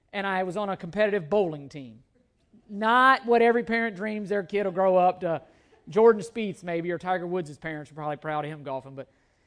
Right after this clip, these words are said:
I golfed and I bowled. I, I was on a four-person bowling team.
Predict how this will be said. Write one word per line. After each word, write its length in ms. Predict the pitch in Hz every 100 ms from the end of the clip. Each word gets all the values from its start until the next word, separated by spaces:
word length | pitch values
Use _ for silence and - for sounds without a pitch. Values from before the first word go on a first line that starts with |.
| _ _ _ _ _ _ _ _ _ -
I 40 |
golfed 460 | 185 202 220 247 240
and 100 | 220
I 60 |
bowled. 540 | 175 165 196 165 127 _ _ _ _ _ _ _ _ _ _ _ _ _ _ _ _ _ _
I, 100 | 214
I 140 | 220 262
was 120 | 285
on 100 | 262
a 40 |
four-person 680 | 202 247 269 262 254 233 214
bowling 320 | 226 214 175
team. 400 | 147 170 139 127